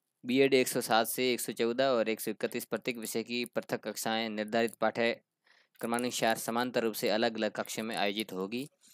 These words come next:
जिसके अंतर्गत विद्यार्थी को उस विषय की पाठ्य योजना संबंधित सभी घटकों का शिक्षण और अभ्यास कराया जाएगा।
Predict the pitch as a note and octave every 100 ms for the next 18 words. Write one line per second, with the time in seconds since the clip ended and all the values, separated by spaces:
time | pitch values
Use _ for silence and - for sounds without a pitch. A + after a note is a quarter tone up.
0 | - _ A#2 - D3+ C3 B2+ B2+ C3 A#2
1 | A2+ A#2+ B2 C3+ B2+ B2 A#2+ A#2 G#2+ G#2+
2 | B2+ A#2+ B2+ B2+ - A2+ A#2+ A#2+ A2+ A#2
3 | A2+ A2+ A2+ A#2 - A2+ B2 A2+ _ _
4 | - G2+ G2 A2 - A2+ A2 A2 - G#2
5 | - G#2+ G2+ G2 F#2+ G2 G2 D#3 - _
6 | _ _ _ G#2 G2 F2+ F2 F2 D#2+